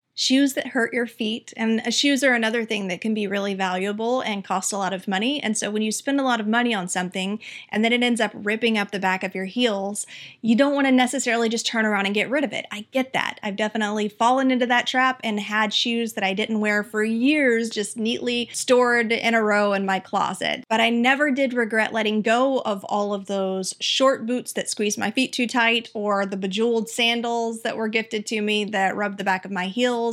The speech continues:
At no point did I ever think, "Man, I really wish that I had those terribly painful shoes back."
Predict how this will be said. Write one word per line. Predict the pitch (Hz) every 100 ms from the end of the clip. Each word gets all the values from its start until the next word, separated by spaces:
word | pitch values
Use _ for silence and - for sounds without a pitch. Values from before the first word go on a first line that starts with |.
| 220
At | 226 226
no | 220 247
point | 247 247 220
did | 208
I | 196 190
ever | 202 214 214 214 - -
think, | 214 202 - - - - -
"Man, | 247 233
I | 196
really | 185 220 220
wish | 202 202 -
that | - 190
I |
had | 190 185 180
those | 196 185 185 - - - _
terribly | - 208 202 196
painful | 190 196 185 185
shoes | - 170 -
back." | - -